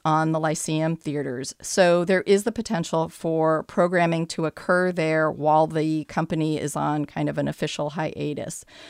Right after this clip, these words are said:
And, you know, with all that has happened recently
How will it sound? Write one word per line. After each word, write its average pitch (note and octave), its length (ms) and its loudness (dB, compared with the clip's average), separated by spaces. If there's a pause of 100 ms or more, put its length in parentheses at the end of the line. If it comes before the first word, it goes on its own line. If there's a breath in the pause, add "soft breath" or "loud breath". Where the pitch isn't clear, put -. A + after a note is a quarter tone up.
(480 loud breath)
And, G#3 540 8 (380)
you A3+ 100 6
know, G#3+ 160 10
with G#3 240 8
all A3 280 12
that B3 180 4
has A3+ 140 2
happened F#3 580 2
recently G3+ 720 -2